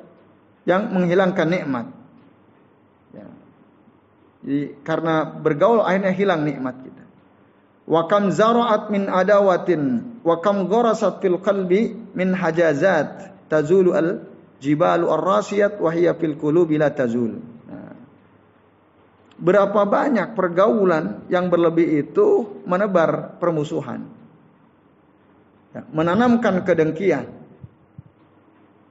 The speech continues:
Itu ya. Dan bahkan bisa menghilangkan gunung yang kokoh. Gitu. Nah, sementara dia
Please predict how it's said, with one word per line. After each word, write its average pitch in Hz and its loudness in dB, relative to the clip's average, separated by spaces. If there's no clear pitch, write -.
Itu 117 -10
ya. 107 -12
Dan 165 0
bahkan 214 0
bisa 175 0
menghilangkan 156 0
gunung 226 4
yang 185 0
kokoh. 190 -4
Gitu. 120 -14
Nah, 123 -12
sementara 151 0
dia 156 0